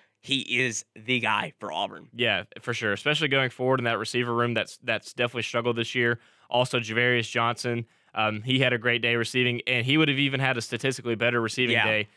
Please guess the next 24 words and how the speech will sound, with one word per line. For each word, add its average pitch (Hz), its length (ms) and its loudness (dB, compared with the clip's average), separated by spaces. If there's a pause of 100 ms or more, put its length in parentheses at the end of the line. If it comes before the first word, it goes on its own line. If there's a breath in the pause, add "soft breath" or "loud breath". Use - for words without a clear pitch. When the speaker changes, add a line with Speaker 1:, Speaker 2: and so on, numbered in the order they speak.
(120 soft breath)
Speaker 2:
if 120 140 -4
they 120 80 0
would 120 160 2
have 117 80 -2
counted 110 300 -4
his 110 160 -4
touchdown 104 440 -4
as 98 100 -6
a 98 100 -6
pass. 101 440 -2
Speaker 1:
Yeah, 139 180 2
Speaker 2:
Um, 120 40 0
Speaker 1:
so, 135 160 0
yeah, 131 240 2
he 135 100 2
had 131 140 0
fifty-seven 139 500 -2
rushing 135 340 0
yards 123 300 2
with 113 100 -12
a 117 60 -14
touchdown 127 480 -2
and 123 100 0
then 123 200 2